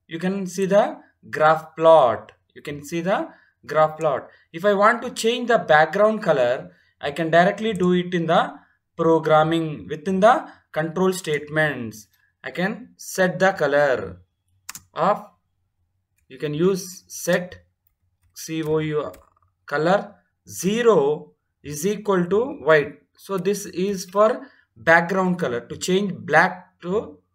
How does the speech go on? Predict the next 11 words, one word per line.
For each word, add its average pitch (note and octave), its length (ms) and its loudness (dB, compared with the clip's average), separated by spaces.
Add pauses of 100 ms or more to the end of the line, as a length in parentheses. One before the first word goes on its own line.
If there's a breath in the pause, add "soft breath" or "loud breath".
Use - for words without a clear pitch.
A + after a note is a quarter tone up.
(260)
white. C#3+ 420 -2 (720)
Then F3 460 0 (120)
you C#3+ 80 -20
can E3 140 -4
use F#3 320 0
the F3 100 2
similar F#3 400 4
command, F3+ 460 -2 (560)
set - 600 -4 (1120)
color F3 760 2 (1160)
one F3 600 -2